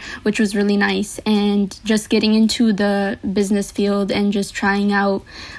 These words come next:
what fits you and what you're going for and just trying to do your best and go for it. Um, it just gets you in that zone, like, oh, I have,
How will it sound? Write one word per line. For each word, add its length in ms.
what 280
fits 360
you 240
and 640
what 200
you're 120
going 400
for 420
and 260
just 220
trying 400
to 120
do 100
your 180
best 480
and 240
go 160
for 220
it. 180
Um, 420
it 120
just 260
gets 200
you 140
in 140
that 320
zone, 260
like, 260
oh, 240
I 140
have, 400